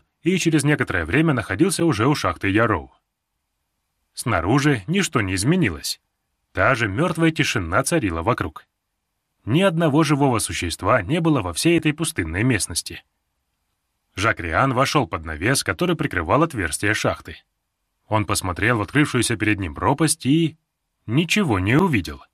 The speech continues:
Он прислушался и... ничего не услышал. «А моя лампа?» — вдруг вскричал он. «Где ж она?» Лампа,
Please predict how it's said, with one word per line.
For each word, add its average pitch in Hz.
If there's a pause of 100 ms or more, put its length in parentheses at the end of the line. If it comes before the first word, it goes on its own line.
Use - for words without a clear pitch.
(720)
Он -
прислушался 123
и... 127 (600)
ничего 139
не 110
услышал. - (1120)
«А 127
моя 202
лампа?» — 262 (720)
вдруг 98
вскричал 147
он. 80 (540)
«Где 120
ж -
она?» 240 (1200)
Лампа, 110